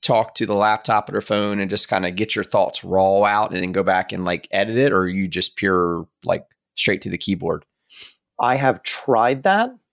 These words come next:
Speaker 2: Um, and oftentimes I'll do that if I have a, uh, thought when I'm at the supermarket or something like that, and I go to the car and I wanna capture the thought, I'll use, uh, the dictation.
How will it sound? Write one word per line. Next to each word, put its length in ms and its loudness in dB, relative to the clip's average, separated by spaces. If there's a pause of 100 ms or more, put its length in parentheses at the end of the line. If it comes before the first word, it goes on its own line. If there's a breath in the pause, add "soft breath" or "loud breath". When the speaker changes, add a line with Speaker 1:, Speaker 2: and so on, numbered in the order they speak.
(320)
Speaker 2:
Um, 420 2
and 180 2
oftentimes 500 2
I'll 80 6
do 180 4
that 300 4
if 180 2
I 140 2
have 500 0
a, 400 2
uh, 300 2
thought 560 0
when 140 0
I'm 180 2
at 160 0
the 80 0
supermarket 800 2
or 120 2
something 300 -2
like 200 2
that, 140 4
and 80 -2
I 60 2
go 120 4
to 60 0
the 80 0
car 220 2
and 100 2
I 40 2
wanna 180 0
capture 320 0
the 140 0
thought, 280 2
I'll 80 -2
use, 420 -2 (340 loud breath)
uh, 160 4
the 100 -2
dictation. 720 0